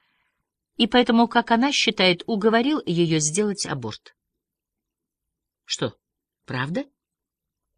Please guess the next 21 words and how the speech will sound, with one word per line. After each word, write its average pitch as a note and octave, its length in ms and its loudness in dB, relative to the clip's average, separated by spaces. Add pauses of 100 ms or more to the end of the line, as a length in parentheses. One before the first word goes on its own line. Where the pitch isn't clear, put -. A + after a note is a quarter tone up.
(140)
спросила B2+ 500 -6
тогда B2+ 420 -4
Лотте. C3 460 -8 (600)
«Допустим». F3+ 760 -6 (1300)
Я F3+ 160 4
заметил, F3 340 2
как D#3+ 200 -4
она D#3+ 200 0
переменилась D3+ 600 -2
в D#3 40 -2
лице, D3 480 0
и C#3 500 -6 (420)
спросил, C#3 720 -2
в - 120 -18
чём G3+ 180 -2
дело. F#3+ 300 -4 (1500)
«Родители F#3+ 720 2
уговорили C#3 560 -2
меня C3 380 -4
сделать B2+ 560 -4
аборт. A#2+ 580 -10